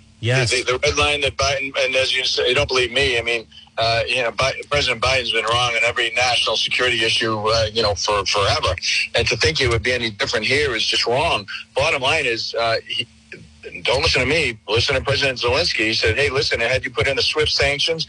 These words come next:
Speaker 2: had you given us the lethal weapons we needed,
Speaker 1: Yep.
Speaker 2: had you actually,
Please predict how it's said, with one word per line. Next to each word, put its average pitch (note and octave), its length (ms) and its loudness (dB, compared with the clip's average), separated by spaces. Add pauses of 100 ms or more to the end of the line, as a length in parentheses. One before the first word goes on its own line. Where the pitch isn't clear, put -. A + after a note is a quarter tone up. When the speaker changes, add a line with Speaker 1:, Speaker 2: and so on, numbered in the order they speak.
(180)
Speaker 2:
had C#3 140 0
you - 80 0
given D3+ 240 0
us D3+ 160 0
the D3 80 0
lethal D3+ 320 0
weapons D3 360 -2
we B2+ 160 0
needed, D#3 380 0
Speaker 1:
Yep. B2 200 0 (180)
Speaker 2:
had D3 140 2
you C#3 120 0 (100)
actually, C#3+ 440 0